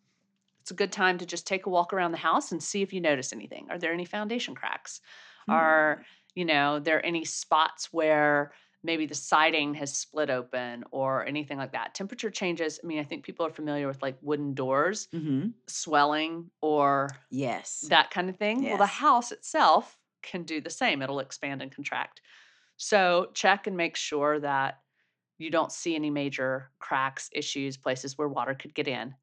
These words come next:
Speaker 1: Again, water, super damaging. And make note, not all cracks are devastating.
Speaker 2: Okay.
Speaker 1: But if anything looks like it's about an eighth of an inch in foundation cracks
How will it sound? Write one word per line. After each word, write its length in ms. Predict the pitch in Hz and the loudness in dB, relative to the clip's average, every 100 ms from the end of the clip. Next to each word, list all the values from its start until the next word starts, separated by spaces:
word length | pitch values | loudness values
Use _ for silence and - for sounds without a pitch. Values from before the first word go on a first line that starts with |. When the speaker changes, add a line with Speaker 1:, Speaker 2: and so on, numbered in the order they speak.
| _ | _
Speaker 1:
Again, 260 | 202 170 165 | -4 -4 2
water, 440 | 196 180 156 - _ _ | 4 4 2 -4 _ _
super 240 | - - - | -16 -14 -2
damaging. 500 | 175 175 151 143 143 _ - | 0 0 -2 -6 -6 _ 2
And 220 | 269 - _ | 2 0 _
make 280 | 254 311 381 | 2 4 4
note, 380 | 277 302 147 - _ - | 2 4 2 -2 _ -6
not 240 | 208 285 370 | 2 4 8
all 180 | 330 330 | 6 6
cracks 720 | - 185 180 - - - - _ _ - | 4 4 4 0 -12 -12 -16 _ _ 2
are 520 | 165 165 165 160 147 - | 8 10 10 8 2 -4
devastating. 560 | 143 160 - 220 370 480 - | -4 -2 2 2 2 -4 -8
Speaker 2:
Okay. 360 | 151 131 131 214 _ | -2 0 0 -4 _
Speaker 1:
But 100 | - | -2
if 120 | 190 226 | 0 2
anything 520 | 262 302 262 226 220 _ _ - | 2 2 0 0 -6 _ _ -10
looks 420 | 185 202 - - | 2 2 2 2
like 200 | 196 185 | 2 2
it's 140 | 165 | -4
about 200 | 170 156 | 2 4
an 100 | 147 - | 2 0
eighth 240 | 190 - | 0 0
of 80 | 233 | -4
an 120 | 226 | 0
inch 400 | 160 151 - - - | 2 0 -2 -6 -6
in 220 | 165 156 _ | -8 -8 _
foundation 440 | 165 151 143 135 135 | -2 0 0 -2 -6
cracks 440 | - 127 - - | 0 -2 -2 -10